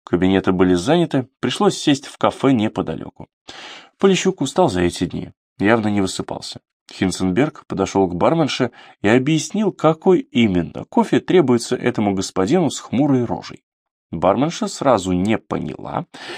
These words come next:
и тогда он, забыв про свою обычную галантность с деточками и милочками,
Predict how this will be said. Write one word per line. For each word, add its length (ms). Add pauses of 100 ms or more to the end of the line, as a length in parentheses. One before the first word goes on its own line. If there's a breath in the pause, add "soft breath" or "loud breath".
(200 loud breath)
и 100
тогда 280
он, 240
забыв 380
про 100
свою 320
обычную 400
галантность 800
с 180
деточками 600
и 240
милочками, 720